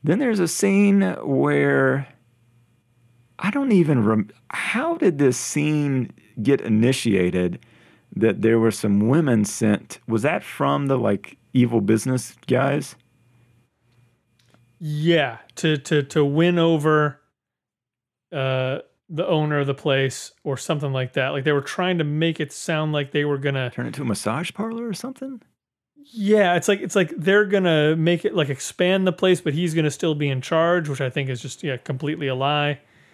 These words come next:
Speaker 2: Like, they just want him to sell them the place, and then they'll own the place, and that'll be it. Um, but let me ask this, was that before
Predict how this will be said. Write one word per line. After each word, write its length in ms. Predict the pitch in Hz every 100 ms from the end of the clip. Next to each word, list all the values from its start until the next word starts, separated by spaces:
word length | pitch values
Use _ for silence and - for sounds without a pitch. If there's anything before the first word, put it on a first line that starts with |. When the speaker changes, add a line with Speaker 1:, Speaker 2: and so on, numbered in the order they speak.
| _ _ -
Speaker 2:
Like, 120 | 131
they 100 | 143
just 180 | 139 -
want 360 | 139 135 156 - _ 185 - _ _ _ _ _ _ _
him 240 | 147 143 135
to 100 | 139
sell 320 | - 180 156
them 140 | 143
the 80 | 135
place, 420 | 127 165 135 123 143
and 80 |
then 120 | 131 123
they'll 100 | 123
own 200 | 139 127
the 60 |
place, 300 | 117 127 120
and 80 | 131
that'll 120 | 127
be 180 | 123 143
it. 180 | 143 - _ _ _ _ _ _ _ _ _ _
Um, 480 | 147 135 131 127 123 - _
but 300 | 160 190 - 233
let 180 | 190
me 120 | 277 254
ask 280 | 185 147 -
this, 240 | 240 -
was 280 | 247 165 135
that 380 | 240 262 190 147
before 840 | 139 - - 226 233 233 233 226